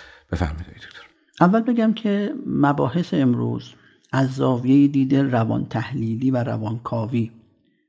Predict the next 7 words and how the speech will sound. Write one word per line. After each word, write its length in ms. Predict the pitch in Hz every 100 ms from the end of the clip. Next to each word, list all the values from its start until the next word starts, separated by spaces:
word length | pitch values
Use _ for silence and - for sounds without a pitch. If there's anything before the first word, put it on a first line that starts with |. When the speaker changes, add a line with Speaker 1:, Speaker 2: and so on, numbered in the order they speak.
| _
Speaker 2:
به 100 | -
رفتار 580 | 139 147 - - 120 117
و 80 | 113
روان 380 | 113 110 110 110
انسان 340 | 110 113 120
نگاه 360 | 104 98 110 113
می‌کنیم. 320 | 95 104 127